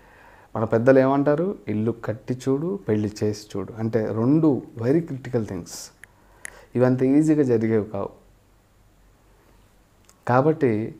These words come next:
ఖచ్చితంగా మనకు పూర్వజన్మ, పూర్వజన్మ పుణ్యం ఉంటేనే భార్య, మన ఇంట్లో ఉండే పెరిగేటటువంటి పశువులు, సంతానము, గృహయోగాలు ఇవన్నీ లభిస్తాయి.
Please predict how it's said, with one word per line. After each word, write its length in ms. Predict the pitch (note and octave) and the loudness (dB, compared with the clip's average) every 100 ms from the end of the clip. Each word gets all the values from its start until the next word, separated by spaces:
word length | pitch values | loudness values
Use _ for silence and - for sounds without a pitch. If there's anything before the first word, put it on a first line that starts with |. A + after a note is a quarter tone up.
| - - _ _ - - | -20 -20 _ _ -12 -10
ఖచ్చితంగా 640 | - D#3+ D#3 D#3 C3+ G2+ | 0 0 2 0 -2 -2
మనకు 240 | G#2+ A#2+ | -2 -4
పూర్వజన్మ, 760 | A#2 C#3+ D#3 D3+ D3 C#3 B2 A2+ - - _ _ _ _ _ _ _ _ - | 2 4 6 6 4 2 -2 -6 -14 -20 _ _ _ _ _ _ _ _ -2
పూర్వజన్మ 440 | C3 D3 C#3+ C#3+ | 4 4 4 2
పుణ్యం 440 | C3+ B2 A#2+ C3 B2 | 0 -2 -2 -2 -2
ఉంటేనే 520 | A2+ A2+ G#2 A2+ F3 - _ _ _ _ _ - _ - | -2 -2 -2 -4 -8 -16 _ _ _ _ _ -20 _ -10
భార్య, 640 | A2 A2+ A2 G#2 G#2 C3 G#3+ - _ - - _ _ _ | -4 0 0 -2 -4 -6 -10 -20 _ -20 -20 _ _ _
మన 120 | A2+ A2 | -2 0
ఇంట్లో 300 | A2+ B2+ A#2+ | 0 2 2
ఉండే 320 | A2 G#2+ G#2+ | 2 0 -2
పెరిగేటటువంటి 840 | - A2+ A2+ A2+ A2 G#2+ G#2 G2+ | 0 -2 0 -2 -4 -8 -10 -12
పశువులు, 640 | - A2 - G#2+ G#2+ C3+ - - _ | -14 -16 -6 -4 -2 -4 -8 -20 _
సంతానము, 720 | - G#2+ G2+ G2+ G#2+ G2+ G2+ D3 - _ G#2+ | -12 -8 -8 -6 -8 -8 -10 -12 -18 _ -6
గృహయోగాలు 600 | G#2+ G#2+ A2 G#2 G2 A2 | -4 -2 -4 -4 -8 -8
ఇవన్నీ 300 | G#2+ G2+ A#2 | -8 -8 -6
లభిస్తాయి. 500 | G#2+ - F#2+ - - | -6 -8 -12 -14 -16